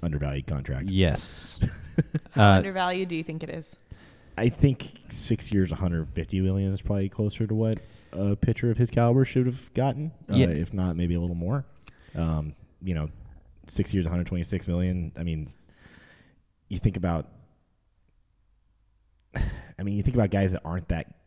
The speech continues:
Speaker 1: good of pitchers making, like, fifteen to eighteen million a year to pitch.
Speaker 2: Yeah.
Speaker 1: And then you get a guy who, like, you know, yeah, he had a bad run in the World Series, but he's a, uh, I mean, he's an ace type pitcher. He's got
Speaker 2: For
Speaker 1: amazing
Speaker 2: sure.
Speaker 1: stuff.
Speaker 2: Yeah.
Speaker 1: And that he's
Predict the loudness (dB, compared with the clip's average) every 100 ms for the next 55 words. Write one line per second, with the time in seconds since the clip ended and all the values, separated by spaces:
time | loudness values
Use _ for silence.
0 | _ -4 -2 0 0 -2 -2 -6 -6 -6
1 | -6 -6 -8 -10 -8 -8 -8 -8 -8 -10
2 | -10 -12 -12 -12 -10 -10 -12 -12 -12 -10
3 | -10 -4 -4 -4 -10 -12 -6 2 4 4
4 | 2 0 -8 -20 _ -20 _ _ -4 -2
5 | -2 -4 -4 -6 -4 -6 -4 -4 -4 -4
6 | -4 -4 -4 -6 -8 -10 -10 -14 -18 -18
7 | -20 -8 0 2 2 0 -4 -4 -4 -4
8 | -6 -6 -6 -6 -4 -4 -2 -4 -6 -6
9 | -8 -8 -10 -10 -12 -12 -18 _ -4 -2
10 | 0 -2 -2 -2 -4 -4 -2 -2 -2 -4
11 | -6 -6 -2 4 4 4 -2 0 0 0
12 | -4 -6 -2 -2 -6 -10 -8 -6 -4 -4
13 | -6